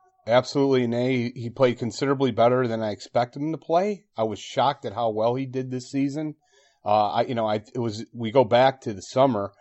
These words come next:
how controversial that signing was. How many people were outraged that the Bulls would match the Kings' offer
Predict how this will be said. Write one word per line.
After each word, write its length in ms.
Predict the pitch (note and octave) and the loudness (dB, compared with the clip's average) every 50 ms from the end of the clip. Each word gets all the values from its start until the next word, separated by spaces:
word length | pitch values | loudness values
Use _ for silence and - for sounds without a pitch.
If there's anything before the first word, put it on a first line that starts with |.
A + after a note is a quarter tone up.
| _ _ _ _ | _ _ _ _
how 180 | - - C3+ C3+ | 4 6 6 6
controversial 840 | C3 - - C#3+ C#3 C3+ - - A#2+ G#2+ A#2+ A#2+ B2 - - A#2+ G#2 | 6 4 2 2 2 2 -2 -6 -6 -2 0 -2 -2 -2 -4 -4 -2
that 200 | G2 G2 F#2+ - | -2 -4 -4 -6
signing 480 | - - A2 A2 A2+ G#2+ G2 F#2 E2+ | -4 -2 -2 -2 0 -2 -6 -8 -10
was. 360 | D#2+ - - - - - - _ _ _ _ _ _ _ _ _ | -14 -16 -18 -20 -20 -20 -20 _ _ _ _ _ _ _ _ _
How 120 | - B2+ | 4 4
many 220 | C3 C#3+ D#3 D#3+ D3 | 6 6 6 4 2
people 400 | C3 - D3 C#3+ B2+ - C3+ A#2+ | 0 0 -4 -4 0 0 0 2
were 260 | A2 G#2+ G#2+ - - | 4 2 2 2 2
outraged 540 | G#2 A2+ A#2 - - G#2+ G2+ G2 F#2+ F#2 - | 2 2 2 2 0 -8 -8 -8 -10 -10 -12
that 140 | A2 - | -14 -14
the 60 | - - | -14 -12
Bulls 320 | - - A2 G#2+ A2 F#2+ | -6 -4 -2 -2 -2 -4
would 180 | F#2 G#2 F#2+ F2 | -6 -10 -10 -6
match 360 | G2 G#2 G#2+ G#2 G2 - - | -6 -4 -4 -4 -6 -8 -14
the 80 | - G2 | -16 -16
Kings' 420 | - - B2 A2+ G#2 G#2 G2+ F#2 | -12 -10 -8 -8 -8 -8 -8 -6
offer 500 | G#2 F#2+ G2 G#2+ - - - F2+ E2+ - | -6 -4 -4 -4 -6 -6 -12 -14 -14 -14